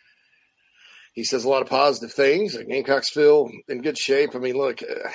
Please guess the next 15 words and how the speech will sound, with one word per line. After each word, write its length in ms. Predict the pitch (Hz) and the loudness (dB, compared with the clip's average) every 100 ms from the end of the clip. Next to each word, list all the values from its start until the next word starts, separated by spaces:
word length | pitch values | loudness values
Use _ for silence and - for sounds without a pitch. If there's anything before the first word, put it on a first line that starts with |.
| - - - _ | -12 -14 -18 _
that 200 | 139 233 | 4 6
would 140 | 247 156 | 6 6
be 140 | 143 | 2
huge. 460 | 107 151 127 101 113 | -2 -4 -4 -6 -10
I 40 | |
mean, 120 | 113 | -8
you 200 | 123 208 | -4 0
get 220 | - _ - | 0 _ -8
back-to-back 640 | 123 143 113 117 131 - | -8 -6 -6 -6 -8 -8
five 320 | 120 113 117 | -8 -6 -6
stars 360 | - 120 127 - | -6 -4 -4 -8
from 260 | 117 104 | -12 -14
Washington, 460 | 110 113 120 110 107 | -14 -12 -12 -14 -12
D 160 | 110 | -12
C. 380 | 110 107 107 120 | -10 -10 -12 -14